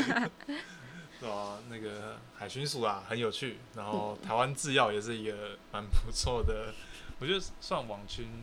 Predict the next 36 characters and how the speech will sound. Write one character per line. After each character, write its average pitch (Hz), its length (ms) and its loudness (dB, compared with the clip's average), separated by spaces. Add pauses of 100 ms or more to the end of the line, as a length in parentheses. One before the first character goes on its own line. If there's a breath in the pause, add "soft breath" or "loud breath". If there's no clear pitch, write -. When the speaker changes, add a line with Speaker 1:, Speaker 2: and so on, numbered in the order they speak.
(100)
Speaker 1:
嘛， 104 300 -4 (180)
这 - 80 0
样 147 100 8
讲 113 140 4 (120)
感 98 140 0
觉 107 140 -2
会 113 120 2
被 113 80 2
他 107 60 2
们 104 140 0
泡。 - 320 -4 (420 soft breath)
我 123 60 -4
们 139 80 4
会 147 60 4
不 135 60 4
会 135 80 6
这， 135 120 -2
这， 143 200 0
这 147 200 2
集 107 240 -6
播 113 160 0
出 113 160 -4
去 120 180 -4
之 104 140 -6
后， 107 280 2 (460 soft breath)
就 123 100 -2
是 113 140 -2
那 120 140 4
些 113 160 2
粉 101 200 -6
专 - 220 -6
就 117 140 0
来 101 60 -2 (100)
泡 - 160 -4
我 101 40 -2
们？ 95 80 -8